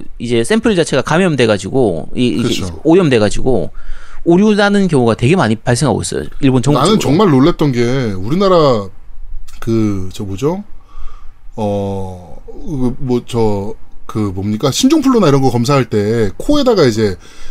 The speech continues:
Speaker 2: 굉장히 얇은 면봉 이렇게 쿡 쑤셔 넣잖아요.
Speaker 1: 음.
Speaker 2: 나는 그게 뭐 하이테크 기술이라고 생각을 안 했거든. 그 얇은 면봉이.
Speaker 1: 아, 네.
Speaker 2: 일본 거 봤어요?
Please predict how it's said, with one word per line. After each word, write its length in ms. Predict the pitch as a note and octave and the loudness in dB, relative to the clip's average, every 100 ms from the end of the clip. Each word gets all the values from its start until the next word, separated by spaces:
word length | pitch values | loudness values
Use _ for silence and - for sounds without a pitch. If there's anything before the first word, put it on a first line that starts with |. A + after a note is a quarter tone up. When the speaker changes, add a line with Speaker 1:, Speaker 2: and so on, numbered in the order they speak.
| - | -6
Speaker 2:
굉장히 360 | - C3 G#3 A#3 | -2 0 2 2
얇은 420 | A2+ B2+ E3 A3 | 2 2 2 2
면봉 380 | B2 A#2+ E3 A#3 | 4 4 4 4
이렇게 180 | F3+ C#3+ | 2 0
쿡 100 | - - | -2 -8
쑤셔 240 | - B3 A3 | -4 0 2
넣잖아요. 920 | D3 - D#3+ D#3 G#2 G#2+ B2 F#2+ E2+ - | 2 2 2 2 0 0 0 0 -2 -2
Speaker 1:
음. 180 | G2+ - - - - - - - - - - | 0 2 2 0 -6 -6 -4 -2 -2 -2 0
Speaker 2:
나는 600 | A#2+ F3 B3 G#3 B2+ A2+ - - | 2 4 4 2 0 -4 -6 -6
그게 380 | - D#3+ A#3+ B3 | -4 0 2 2
뭐 180 | F#3+ - | 2 0
하이테크 520 | - D4+ - - - - - - - | 2 0 0 -4 -4 -4 -10 -20 -10
기술이라고 480 | G#3 G3+ A3+ A#3+ A3 | -4 0 2 2 2
생각을 400 | G#3 D#4 E4 D#4 | 2 0 2 0
안 160 | A2+ C3 | 2 0
했거든. 440 | C#3 C3+ A3+ F#3 | 2 2 2 0
그 200 | - A2 | 0 2
얇은 320 | F#2+ C3+ D#3+ | 2 2 2
면봉이. 340 | A#2+ A2 A2 G2 | 4 2 2 2
Speaker 1:
아, 160 | G2+ | 2
네. 320 | E3 G2 F2 - - - - - - - - - - - - - - - - - - | 2 2 -2 -6 -6 -8 -8 -16 -16 -16 -12 -10 -6 -2 -2 -2 -4 -6 -10 -10 -4
Speaker 2:
일본 400 | D#3+ G#3+ C4 E4 | 2 4 4 4
거 100 | E4+ | 2
봤어요? 600 | - C3 - F#3 F4 F4+ | 0 0 4 4 4 2